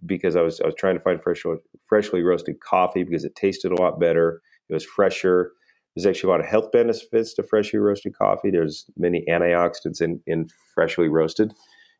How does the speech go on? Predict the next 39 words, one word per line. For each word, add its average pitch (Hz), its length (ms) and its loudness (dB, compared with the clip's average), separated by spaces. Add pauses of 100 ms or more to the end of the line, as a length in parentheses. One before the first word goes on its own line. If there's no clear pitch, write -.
(100)
And 87 160 0
then 82 80 2
they 82 80 2
just 80 180 -6
start 82 220 0
to 76 40 -6
go 76 140 0
stale 80 320 0
over 71 160 0
time. 80 400 -2
And 76 100 -4
so 76 380 -2
it 85 60 -6
just 95 240 0
was 87 100 0
my 95 140 4
own 98 120 2
self. 98 380 2
I 87 40 0
was 80 120 -2
like, 82 140 -2
it 80 140 0
was 82 120 -2
a 82 60 -6
problem. 95 380 2
It - 20 -2
was 82 100 -6
hard 90 160 -2
to 82 60 -10
get. 92 300 0
And 82 100 -8
then 82 80 -2
I, 80 140 -4 (140)
I 78 120 -6 (120)
started 78 380 -8
to - 60 -20
figure 82 180 -2
out, - 140 -2
well, 78 260 -6